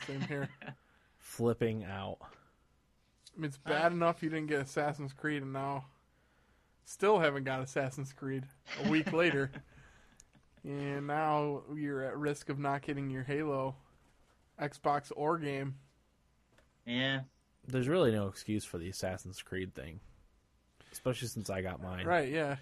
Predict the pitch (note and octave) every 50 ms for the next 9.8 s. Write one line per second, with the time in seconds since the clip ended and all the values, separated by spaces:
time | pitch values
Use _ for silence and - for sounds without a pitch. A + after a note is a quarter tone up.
0 | - - D3+ C#3+ C3+ - - D3 D3 C#3+ C#3+ C#3+ C#3+ C#3+ C#3 C#3 C#3+ C#3 C#3 C3+
1 | C3+ - D3 C#3 A#2+ G#2 - C#3+ C3+ C3+ C3 - C#3 C#3+ C3+ - F#2+ F#2+ - F#2+
2 | F#2+ F#2 - - - - _ _ _ _ _ _ _ _ _ _ - - - -
3 | G#2 F#2+ - - - - G2+ G2 G2 G2 - - - - - - - - - -
4 | - - - - _ _ _ - - - - - - - - - - - - -
5 | - - F3 A2 F2 F2+ - - _ _ _ _ _ _ _ _ _ _ _ _
6 | _ - - - - - - - A2 G#2 G2 D#2+ C2 - - - - - - -
7 | _ _ _ _ _ _ _ _ _ - - A#2 B2 C#3+ D3+ C#3+ B2 B2+ B2+ B2+
8 | B2 B2+ A#2+ A2+ A#2 B2 A#2+ A#2 A#2 A2+ A2 A2 A2 - - G2+ G2+ G#2 G#2 -
9 | - A2 G#2+ G#2+ G#2 G2+ G#2 - - - A2 G#2 G#2 G#2 G#2 G#2+